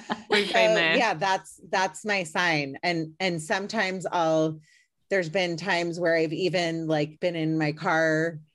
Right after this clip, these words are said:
Speaker 2: and driving and pretending like she's in the front seat. And I'll just, like, have a conversation. I don't know if that's ever happened to you both, but yeah, there's, I, I really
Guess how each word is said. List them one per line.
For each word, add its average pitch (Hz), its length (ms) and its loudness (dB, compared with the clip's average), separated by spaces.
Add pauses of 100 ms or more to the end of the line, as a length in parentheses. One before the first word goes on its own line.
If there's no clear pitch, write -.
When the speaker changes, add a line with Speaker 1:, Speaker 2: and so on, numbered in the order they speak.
(280)
Speaker 2:
and 170 200 -2
driving 165 720 0
and 160 200 0
pretending 160 520 -2
like 147 180 0
she's 156 300 -2
in 160 100 0
the 156 80 0
front 151 300 -2
seat. 151 460 -2 (600)
And 170 100 -2
I'll 160 140 2
just, 156 220 -4
like, 156 160 -2
have 160 220 -2
a 156 60 0
conversation. 156 800 -2
I 160 120 0
don't 160 220 -2
know 156 100 2
if 151 120 -2
that's 151 220 -4
ever 156 200 -2
happened 151 380 -4
to 151 100 -6
you 147 140 -2
both, 143 340 -4
but 147 240 -2 (120)
yeah, 156 420 0 (180)
there's, 180 340 -4 (160)
I, 190 320 0
I 190 120 2
really 214 680 0